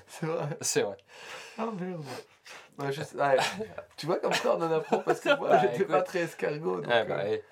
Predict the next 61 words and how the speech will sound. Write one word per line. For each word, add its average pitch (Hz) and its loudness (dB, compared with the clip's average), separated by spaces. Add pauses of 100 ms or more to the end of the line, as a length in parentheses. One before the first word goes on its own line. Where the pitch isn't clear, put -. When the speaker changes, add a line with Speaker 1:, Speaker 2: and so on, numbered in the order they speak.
Speaker 2:
ça - -4
me 113 2
fait 131 -6
plaisir 123 -2
Speaker 1:
Mais 156 -4
c'est 180 -2
Speaker 2:
de 175 -2
Speaker 1:
gentil, - -2
c'est 294 -4
Speaker 2:
partager, 117 0
Speaker 1:
gentil. - -10
Speaker 2:
euh. 95 -4 (200)
Speaker 1:
Et 135 -4
toi, 180 2
par 135 4
contre, 160 -8
t'es - -8
un 104 -4
malin, 135 -4
tu 143 -12
te 110 -18
fais 113 -10
plus 117 -8
avoir 139 -4
par 120 -4
ce 117 -6
genre 113 -6
de 110 -10
truc. - -16 (300)
Speaker 2:
Ah, - 4
plus 117 -10
du 120 -8
tout. 160 -6 (300)
Ah 143 4
non, 190 4
maintenant, 113 -2
je 107 -12
suis - -8
un, 90 -4 (1080)
je - -12
ne 104 -10
suis 120 -10
plus - -4
Speaker 1:
Un 147 4 (120)
Speaker 2:
un 131 4
Speaker 1:
expert. 156 4
Speaker 2:
néophyte. - -2
Speaker 1:
Voilà, 151 2
tu - -8
es - -2
un 135 0
expert - -6
du 123 -6
Speaker 2:
Tout 123 0
à 117 4
fait. - -8 (500)
Speaker 1:
Dis 170 -8
donc, 208 -2
vos 147 -8
escargots, 147 -6
là, 117 -2